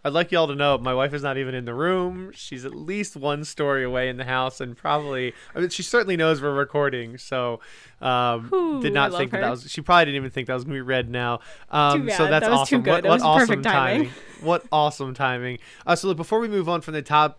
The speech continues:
Speaker 1: th-, this topic, uh, bookings open on May twenty-seventh. You can bet Isla has already <laughs> sent, has already sent her requests my way. Uh, I will, I will be one of those agents up early on May twenty-seventh, getting those bookings in. So, um,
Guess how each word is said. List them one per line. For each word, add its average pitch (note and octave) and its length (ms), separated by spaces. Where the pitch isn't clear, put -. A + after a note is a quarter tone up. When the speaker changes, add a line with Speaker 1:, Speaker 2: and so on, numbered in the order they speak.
Speaker 1:
th-, C#3 140
this D3 220
topic, C3+ 420
uh, B2+ 160
bookings D3+ 480
open E3 300
on C3+ 140
May D3 160
twenty-seventh. C3+ 760
You G#3 200
can D#3+ 120
bet C#3 220
Isla D3 280
has D#3+ 140
already D3 300
<laughs> - 20
sent, F3 540
has E3+ 140
already G3 160
sent - 460
her F3+ 80
requests E3 580
my E3+ 240
way. C#3+ 320
Uh, C3+ 360
I C#3 120
will, C#3+ 160
I E3 160
will F#3 100
be E3+ 120
one D3 160
of C#3 60
those C3 300
agents B2+ 460
up C3+ 240
early C3+ 300
on B2 180
May A#2+ 160
twenty-seventh, A#2+ 880
getting B2+ 200
those B2 160
bookings A#2+ 420
in. A#2 160
So, C3 240
um, B2+ 420